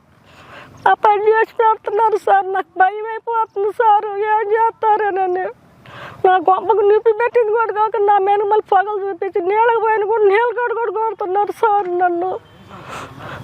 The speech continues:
నాకు భయం అయిపోతుంది సారు. మరి నాకు రచ్చ కావాలి సారు. అది సాట్లు పడుతున్నారు సారు. ఆయన ఏమో నాకు నాగిరెడ్డి తన్ని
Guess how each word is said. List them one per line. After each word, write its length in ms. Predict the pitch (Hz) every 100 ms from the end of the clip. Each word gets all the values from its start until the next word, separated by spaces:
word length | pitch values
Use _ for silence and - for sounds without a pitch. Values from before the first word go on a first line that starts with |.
| - - - 415
నాకు 140 | 381
భయం 360 | 339 381 427 440
అయిపోతుంది 720 | 440 - 403 392 370 359 359
సారు. 340 | 403 370 349
మరి 380 | 349 339 339 359 - - _ _ - - - - 381
నాకు 240 | 370 349
రచ్చ 320 | 339 330 -
కావాలి 320 | 381 427 427 427
సారు. 760 | 466 370 370 359 339 466 _ _ - - - _ - - - - -
అది 120 | 370
సాట్లు 360 | - 403 370 370
పడుతున్నారు 640 | 359 339 339 311 339 330
సారు. 380 | - 339 330 320
ఆయన 440 | 311 330 311 339
ఏమో 300 | 349 359 381
నాకు 420 | 370 403 320 359
నాగిరెడ్డి 440 | 370 339 349 330 370
తన్ని 360 | - 403 480